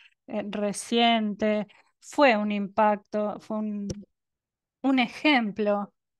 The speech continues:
de cómo aumentaron las enfermedades transmitidas por el agua y también hubo problemas de acceso a los hospitales.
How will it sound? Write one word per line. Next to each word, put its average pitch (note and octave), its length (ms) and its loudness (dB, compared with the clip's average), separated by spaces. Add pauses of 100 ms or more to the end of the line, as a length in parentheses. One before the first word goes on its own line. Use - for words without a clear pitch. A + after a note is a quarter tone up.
(560)
de G#3+ 340 -2
cómo G#3 600 -2 (340)
aumentaron A3+ 1200 2
las G3+ 280 -4
enfermedades G#3 560 -4
transmitidas G3+ 1120 -2 (1200)
por C4 220 2
el A3 140 2
agua G#3+ 640 2
y A3+ 160 -4
también A3+ 360 0
hubo G#3+ 180 0
problemas G#3 520 0
de G#3 80 0
acceso G#3 420 -6
a G#3+ 40 -2
los G3+ 180 -6
hospitales. G#3 1000 0